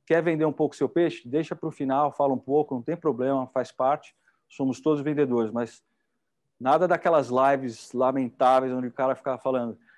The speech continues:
"É, porque eu, e porque a nossa empresa, e porque o meu", meu, tem umas lives, cara, que eu fiquei com, que agredia as pessoas, viu? Se eu soubesse o endereço delas, eu ia lá. Riscava o carro, no mínimo.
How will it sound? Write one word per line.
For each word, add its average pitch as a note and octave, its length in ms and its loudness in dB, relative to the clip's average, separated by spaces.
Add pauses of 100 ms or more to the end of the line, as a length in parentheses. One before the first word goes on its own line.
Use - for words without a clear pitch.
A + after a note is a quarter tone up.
(100)
"É, C3 120 -2
porque A#2 280 -8
eu, C3 340 2
e A#2 60 -4
porque B2 260 -6
a A#2 60 -2
nossa B2+ 260 -4
empresa, C3 400 -4
e A#2 60 -4
porque B2 280 -10
o A#2 200 -4
meu", B2+ 160 -6 (600)
meu, A#2+ 300 -10 (340)
tem F#3 80 -14
umas D#3 220 2
lives, C3 320 4
cara, B2+ 220 -2
que C3+ 80 -6
eu A#2+ 40 -6
fiquei - 180 -12
com, C3 300 -6 (640)
que A#2+ 140 -4
agredia D#3+ 460 0
as - 80 -4
pessoas, A#2 480 -6
viu? A#2 180 -10 (840)
Se A#2 100 -16
eu A2 60 -12
soubesse B2+ 360 -2
o B2+ 40 -10
endereço B2+ 320 -2
delas, B2+ 200 -2
eu D3+ 60 -2
ia E3+ 140 -2
lá. C3+ 260 -4 (540)
Riscava B2+ 400 -4
o - 20 -16
carro, C3 300 -2
no B2 100 -6
mínimo. G#2+ 380 -10